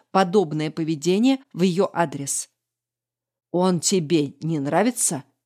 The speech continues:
Скажи честно. Боюсь, что мы несколько ограничены в вариантах исхода, но никто не посмеет тебя принудить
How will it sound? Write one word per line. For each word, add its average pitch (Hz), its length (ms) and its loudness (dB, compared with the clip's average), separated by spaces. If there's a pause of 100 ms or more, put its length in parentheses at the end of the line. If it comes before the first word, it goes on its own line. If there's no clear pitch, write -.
(140)
Скажи 190 540 0
честно. 151 640 -2 (500)
Боюсь, 185 360 2
что 190 180 0
мы 196 100 2
несколько 196 540 0
ограничены 180 880 -2
в 147 100 -10
вариантах 175 540 -2
исхода, 180 640 -2 (380)
но 220 220 4
никто 220 480 2
не 151 140 -2
посмеет 160 600 -4
тебя 165 300 -2
принудить 165 680 -2